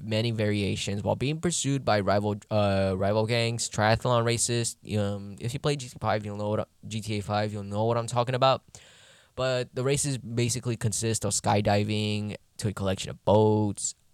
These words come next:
sailing through checkpoints, and landing at a collection of cars, and street racing to the finish line. Triathlon races in G T A five are different, however.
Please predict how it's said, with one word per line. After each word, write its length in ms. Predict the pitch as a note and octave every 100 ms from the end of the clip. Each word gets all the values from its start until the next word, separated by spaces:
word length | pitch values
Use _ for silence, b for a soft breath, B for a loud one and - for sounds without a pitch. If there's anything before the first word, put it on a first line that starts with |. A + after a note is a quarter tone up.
| _ _
sailing 420 | - G2+ F#2+ D#2
through 160 | -
checkpoints, 840 | - - G2+ - A2 G#2 G#2 G#2 - _
and 260 | - G2 F#2
landing 360 | F2 D#2+ C2+ D2+
at 120 | E2
a 40 | -
collection 380 | - E2 -
of 60 | -
cars, 440 | C3+ C3 C3 C3
and 140 | B2 A2
street 300 | - D3+ E3+
racing 320 | D3 C3+ C#3
to 80 | G#2+
the 80 | G2
finish 320 | - A2+ -
line. 240 | G#1 - - B B B B
Triathlon 460 | - D3 D#3+ D#3+ D#3
races 300 | D3+ C#3+ C3+
in 80 | A#2
G 100 | A#2+
T 160 | A#2+
A 60 | A#2+
five 260 | B2+ A#2
are 100 | A2
different, 400 | G#2 G2+ G#2 G#2+
however. 440 | A2+ A2 A2+ A#2